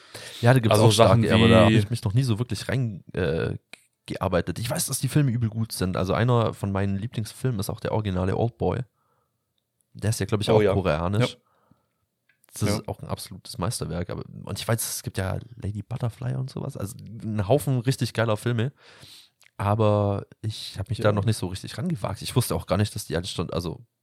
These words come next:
Speaker 1: auf Netflix sind. Oder, äh, n-, nenn mal ein paar Titel. Hau mal raus.
Speaker 2: Äh, Alice in Borderland.
Speaker 1: Alice in Borderland?
Speaker 2: Ja,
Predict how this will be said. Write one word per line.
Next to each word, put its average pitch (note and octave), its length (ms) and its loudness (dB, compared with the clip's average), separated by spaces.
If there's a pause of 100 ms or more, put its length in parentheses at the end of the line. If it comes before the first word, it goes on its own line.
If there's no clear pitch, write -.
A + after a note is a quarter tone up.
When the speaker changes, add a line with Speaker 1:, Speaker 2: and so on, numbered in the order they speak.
(160)
Speaker 1:
auf - 140 -10
Netflix A2 400 -6
sind. - 160 -8
Oder, F#2+ 200 -2
äh, F2+ 40 -6
n-, G#2 380 -4
nenn G2+ 200 -2
mal F#2 120 -2
ein F2 80 -8
paar E2+ 160 -8
Titel. G2+ 320 -6 (460)
Hau G#2 60 -6
mal F2+ 120 -4
raus. G2 320 -6 (1800)
Speaker 2:
Äh, G#2+ 100 4 (160)
Alice A2+ 260 6
in G#2+ 80 2
Borderland. B2+ 540 4 (440)
Speaker 1:
Alice - 240 2
in F#3 120 2
Borderland? F#2 600 0 (1300)
Speaker 2:
Ja, A2+ 160 0